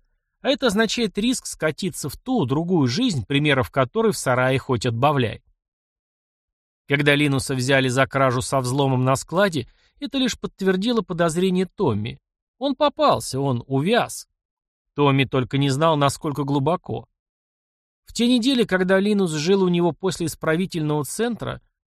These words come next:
Томми пытался вытянуть из него сведения, заставить его открыться, но Линус отшучивался, называл историю со складом глупостью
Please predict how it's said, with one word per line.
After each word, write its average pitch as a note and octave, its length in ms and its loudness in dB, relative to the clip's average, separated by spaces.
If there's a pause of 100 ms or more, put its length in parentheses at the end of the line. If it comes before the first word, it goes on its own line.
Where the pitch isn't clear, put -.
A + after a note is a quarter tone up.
Томми D#3 240 2
пытался D3+ 520 -2
вытянуть D#3 440 -6
из C#3 100 -8
него E3 140 -2
сведения, D3+ 640 -4
заставить C#3 520 -2
его E3+ 140 2
открыться, G#3 640 -4 (340)
но C#3+ 240 2
Линус D#3 400 0
отшучивался, C#3 800 -2
называл C#3+ 440 2
историю D3 420 -2
со C#3 160 -4
складом C#3+ 420 0
глупостью C3 640 -4